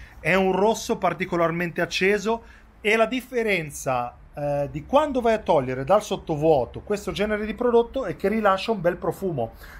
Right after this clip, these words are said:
non quel tipico stantio da prodotto sottovuoto.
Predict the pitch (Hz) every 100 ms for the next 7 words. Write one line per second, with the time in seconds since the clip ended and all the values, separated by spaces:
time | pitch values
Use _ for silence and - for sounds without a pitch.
0 | - 180 247 - 190 180 170 170 165 226
1 | 214 208 185 - 190 175 151 175 180 180
2 | 185 139 143 147 160 131 127 131 135 -
3 | 127 95 - 107